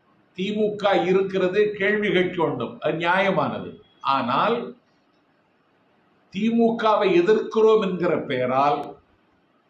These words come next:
ஆபத்தான திட்டங்களுக்கு இந்த நாட்டுல சாணை தீட்டுகிற சண்டாளத்தனத்தை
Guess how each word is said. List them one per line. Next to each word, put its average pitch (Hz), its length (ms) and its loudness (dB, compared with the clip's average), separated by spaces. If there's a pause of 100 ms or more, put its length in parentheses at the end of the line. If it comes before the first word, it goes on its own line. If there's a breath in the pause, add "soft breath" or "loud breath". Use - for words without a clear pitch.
(800)
ஆபத்தான 208 880 0
திட்டங்களுக்கு 185 840 -4 (880)
இந்த 156 280 -4
நாட்டுல 180 500 -2 (120)
சாணை 214 520 2
தீட்டுகிற 196 560 -2 (100)
சண்டாளத்தனத்தை 175 920 0